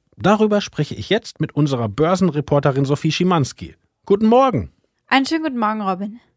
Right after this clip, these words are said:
Speaker 1: Wie wird Lagarde bei euch an der Wall Street wahrgenommen und was wird von ihr erwartet?
Speaker 2: Ja, nichts Geringeres als die Quadratur des Kreises, könnte man sagen. Auf der einen Seite soll sie für eine stabile und gesunde Wirtschaft in der E U sorgen,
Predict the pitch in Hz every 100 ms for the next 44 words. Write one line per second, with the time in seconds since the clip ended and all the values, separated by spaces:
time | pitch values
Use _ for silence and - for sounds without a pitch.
0 | _ _ - 262 277 262 214 156 156 165
1 | - 165 156 143 160 165 135 151 135 120
2 | 107 - 101 101 107 110 113 117 127 131
3 | _ _ 98 151 - 175 - 156 160 165
4 | 208 233 - - - _ _ _ - 226
5 | 262 - - 240 277 320 269 262 208 226
6 | - 226 - 214 214 208 208 220 208 -
7 | - 208 226 196 - 202 190 190 180 185
8 | 196 - 196 214 _ _ _ - 202 262
9 | 240 349 320 294 285 240 240 220 220 233
10 | 190 208 208 208 196 214 294 302 208 220
11 | 214 202 208 196 202 202 208 196 - 202
12 | 196 190 185 196 294 285 277 262 254